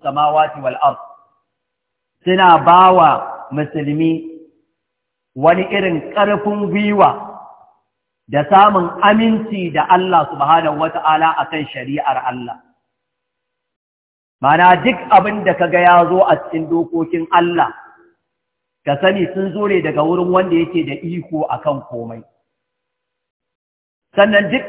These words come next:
abin da ka ga ya zo a do-, daga cikin dokokin Allah, ka sani wannan dokokin sun zo ne daga wurin wanda shi ne mamallakin sammai, shi ne mamallakin ƙasai gaba ɗaya. Da haka kada ka damu da wata doka da za ka ji ta zo daga wurin Allah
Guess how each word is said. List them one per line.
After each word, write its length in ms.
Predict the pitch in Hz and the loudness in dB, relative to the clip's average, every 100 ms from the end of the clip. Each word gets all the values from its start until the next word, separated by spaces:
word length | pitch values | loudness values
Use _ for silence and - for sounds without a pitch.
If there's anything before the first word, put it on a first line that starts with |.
| - | 2
abin 320 | 220 233 233 | 2 2 0
da 100 | 202 | -2
ka 120 | 214 | -2
ga 120 | 208 | 2
ya 240 | 208 214 208 | 2 4 2
zo 160 | 220 220 | 2 2
a 180 | 190 | 2
do-, 220 | 175 185 185 | 0 -4 -4
daga 220 | 170 170 | -6 -6
cikin 300 | 175 208 202 | -10 -12 -12
dokokin 580 | 196 202 208 208 208 202 208 | -8 -8 -8 -10 -8 -10 -2
Allah, 400 | 202 214 190 - - - - _ _ _ 165 | -2 0 0 0 -8 -20 -20 _ _ _ -4
ka 100 | 156 | -2
sani 240 | 214 220 | -2 -2
wannan 400 | 185 202 196 185 | 2 4 4 -2
dokokin 520 | 180 185 190 185 208 180 | -2 -2 -2 -4 -6 -8
sun 220 | 190 196 175 | -8 -10 -8
zo 160 | 208 | -6
ne 160 | 208 185 | -4 -4
daga 200 | 160 156 | -4 -4
wurin 220 | 170 190 | -4 -4
wanda 260 | 190 202 180 - | -2 -2 -4 -8
shi 160 | 208 214 | -12 -10
ne 180 | 202 | -8
mamallakin 800 | 170 180 190 170 151 143 175 170 - | -4 -2 -2 -4 -6 -8 -8 -8 -6
sammai, 440 | 139 135 143 147 143 _ _ _ _ _ _ | -6 -4 -6 -6 -8 _ _ _ _ _ _
shi 120 | 190 | -6
ne 120 | 185 175 | -4 -2
mamallakin 640 | 165 175 156 139 165 160 | 0 0 -2 -4 -6 -6
ƙasai 400 | 156 139 151 143 | -6 -8 -8 -8
gaba 280 | 131 117 113 | -6 -4 -6
ɗaya. 220 | - 113 - - _ _ _ _ _ _ _ _ _ _ _ _ _ _ | -6 -12 -14 -20 _ _ _ _ _ _ _ _ _ _ _ _ _ _
Da 100 | 113 | 2
haka 200 | 165 - | 4 4
kada 260 | - 196 190 | 0 0 0
ka 120 | 175 | 0
damu 260 | 156 151 185 | 0 0 0
da 100 | 170 | 0
wata 260 | 160 170 190 | 0 0 -2
doka 440 | 180 160 175 170 165 | 0 -2 0 0 0
da 120 | 147 | 0
za 160 | 160 165 | -2 -2
ka 80 | 151 | -6
ji 120 | 143 | -8
ta 220 | 156 151 | -4 -4
zo 120 | 156 | -4
daga 200 | 151 123 | -12 -10
wurin 280 | 131 147 147 156 | -10 -10 -10 -4
Allah 400 | 160 160 147 | -4 0 0